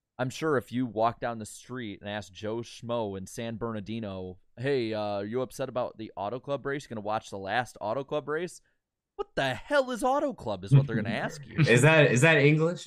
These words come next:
Speaker 2: <laughs> I'm sorry.
Speaker 1: So that, that's my theory with it. I, I'm, I'm not gonna go and s-, you know, and be like some and say that, you know, it's a, what, let's,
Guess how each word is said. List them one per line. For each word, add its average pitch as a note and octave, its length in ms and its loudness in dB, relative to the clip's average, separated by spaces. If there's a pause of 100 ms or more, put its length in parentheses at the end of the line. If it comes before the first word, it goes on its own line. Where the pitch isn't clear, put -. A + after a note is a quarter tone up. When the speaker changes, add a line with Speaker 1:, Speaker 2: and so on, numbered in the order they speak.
(120)
Speaker 2:
<laughs> C3 80 -4
I'm F3+ 160 8
sorry. D3+ 340 4 (840)
Speaker 1:
So D#3 280 0 (600)
that, E3 180 0
that's F#3+ 240 -2
my B2 240 -6
theory G#2+ 240 -6
with G2 100 -8
it. A2+ 120 -4
I, C3 180 -4
I'm, E3 240 -8
I'm D#3 120 -10
not G3 180 -6
gonna D#3+ 160 -8
go C3 240 -2
and B2 120 -8
s-, - 200 -20
you A#2 180 -10
know, A2+ 160 -6
and A2+ 80 -10
be A2+ 160 -8
like A2 280 -8
some G#2+ 280 -10
and G#2 140 -12
say G#2 220 -8
that, G2 200 -12 (120)
you G#2+ 100 -12
know, G2 160 -10
it's G2 160 -14
a, G2 160 -10 (120)
what, A2 220 -12
let's, A2 240 -10